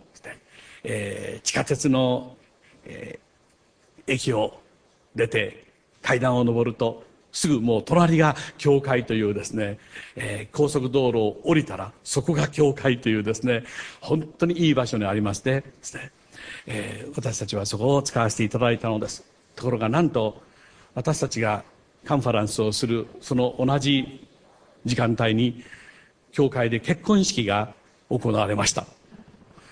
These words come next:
もしもこの教会で結婚式をやっているその横で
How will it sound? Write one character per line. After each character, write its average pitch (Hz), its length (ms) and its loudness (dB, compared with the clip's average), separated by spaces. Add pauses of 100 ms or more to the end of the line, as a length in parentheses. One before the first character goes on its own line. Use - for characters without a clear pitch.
(1040)
も 117 100 -2
し 156 120 -2
も 117 100 0
こ 127 100 -4
の 139 120 2
教 147 200 2
会 139 220 2
で 123 80 -2
結 151 240 -4
婚 180 220 4
式 - 180 -2
を 113 80 4
や 110 140 2
っ 107 40 -6
て - 120 -2
い 113 60 2
る 110 80 -2
そ 143 120 -2
の 160 80 4
横 156 240 4
で 147 360 2